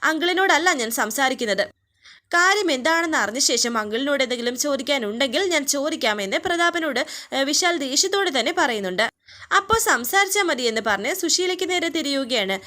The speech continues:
വിശാൽ. ആന്റി പറയേ, എന്താ പ്രശ്നം എന്ന് ചോദിക്കുന്നു. ഏ, സുശീല പറയുന്നുണ്ട്, "പാർവതിയാണ് പ്രശ്നം." "മനസ്സിലായില്ല, പുതിയതായിട്ട് അവൾ എന്ത് പ്രശ്നം ഉണ്ടാക്കിയത്?" എന്നെ വിശാൽ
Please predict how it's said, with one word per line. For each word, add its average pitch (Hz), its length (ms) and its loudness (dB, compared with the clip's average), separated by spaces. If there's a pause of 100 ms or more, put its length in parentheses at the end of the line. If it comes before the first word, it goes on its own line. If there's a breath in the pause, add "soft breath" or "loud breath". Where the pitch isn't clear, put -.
(200 loud breath)
വിശാൽ. 208 360 0 (220 loud breath)
ആന്റി 349 300 2
പറയേ, 269 300 2
എന്താ 359 400 0
പ്രശ്നം 277 280 -2
എന്ന് 233 120 -4
ചോദിക്കുന്നു. 220 640 -4 (240 loud breath)
ഏ, 254 80 -2
സുശീല 254 500 0
പറയുന്നുണ്ട്, 302 600 0
"പാർവതിയാണ് 339 640 2
പ്രശ്നം." 190 400 -2 (440)
"മനസ്സിലായില്ല, 349 640 2
പുതിയതായിട്ട് 233 520 0
അവൾ 262 160 2
എന്ത് 302 180 -2
പ്രശ്നം 370 380 0
ഉണ്ടാക്കിയത്?" 240 460 2 (400 loud breath)
എന്നെ 415 180 0
വിശാൽ 285 340 2